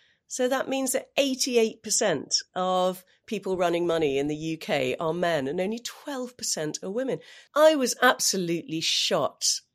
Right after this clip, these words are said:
to see such a low proportion of women in this industry. I mean,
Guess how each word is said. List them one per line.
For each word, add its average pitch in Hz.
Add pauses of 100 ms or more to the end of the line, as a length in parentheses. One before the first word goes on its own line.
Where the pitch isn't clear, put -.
(420)
to 190
see 180
such -
a 185
low 165
proportion 151
of 143
women 131
in 135
this 131
industry. 127 (640)
I 202
mean, 214